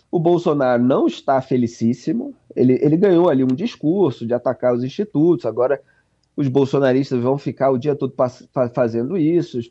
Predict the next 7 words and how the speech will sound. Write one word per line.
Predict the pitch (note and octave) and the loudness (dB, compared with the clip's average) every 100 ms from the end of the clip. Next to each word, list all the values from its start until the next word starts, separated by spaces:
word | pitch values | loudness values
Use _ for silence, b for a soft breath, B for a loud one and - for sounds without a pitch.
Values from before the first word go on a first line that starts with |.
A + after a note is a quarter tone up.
| - | -8
as | A#2 A#2+ | -8 -4
próximas | C3 B2+ C#3 D3 | -4 -4 -4 -6
semanas. | - G3 D#3 E3+ G3+ _ _ _ _ _ _ _ _ _ - | -2 0 2 -2 -6 _ _ _ _ _ _ _ _ _ -2
É, | C3 A#2+ A2 G#2 _ | 2 2 2 -2 _
mas, | - D3 C#3+ G3 E3 A2 - - - _ _ _ _ _ | -6 -2 0 -2 -4 -8 -16 -20 -20 _ _ _ _ _
é | - A#2+ | -6 -4
assim, | A#2+ C#3 A#2 | -4 -2 -2